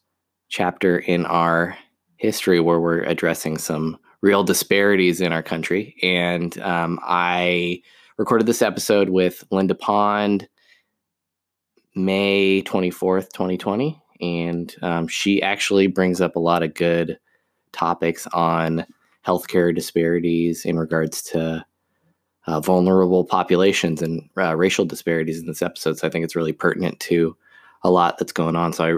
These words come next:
I, I ho-, really hope you enjoy this episode. And, uh, again, I just want to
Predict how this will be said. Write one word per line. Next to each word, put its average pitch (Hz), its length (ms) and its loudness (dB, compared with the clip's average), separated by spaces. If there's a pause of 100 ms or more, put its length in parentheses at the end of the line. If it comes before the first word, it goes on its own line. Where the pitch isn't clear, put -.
I, - 60 -2
I - 60 -2
ho-, 92 80 2
really 90 220 4
hope 95 180 0
you 95 60 4
enjoy 90 220 4
this 90 160 2
episode. 147 420 2
And, 85 520 0 (640)
uh, 85 260 -4
again, 85 260 -2
I 82 40 0
just - 160 -8
want 85 120 -2
to - 180 -6